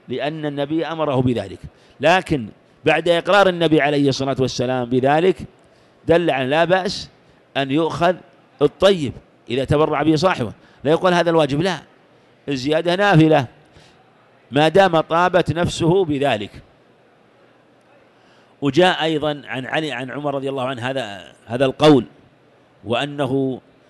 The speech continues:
يعتد عليهم بالسخلة ولا يأخذها منهم، وأنه يأخذ الوسط.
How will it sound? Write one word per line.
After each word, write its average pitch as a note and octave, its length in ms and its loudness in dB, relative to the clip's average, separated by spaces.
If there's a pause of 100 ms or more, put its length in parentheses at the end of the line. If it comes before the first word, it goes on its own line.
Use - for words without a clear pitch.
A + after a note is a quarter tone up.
(200)
يعتد B2+ 440 -2
عليهم C3 300 -2
بالسخلة C3 580 -4
ولا C3+ 280 0
يأخذها B2+ 720 -2 (320)
منهم، C3 400 -2 (560)
وأنه A#2+ 240 -10
يأخذ C3+ 440 -2 (560)
الوسط. C3 460 4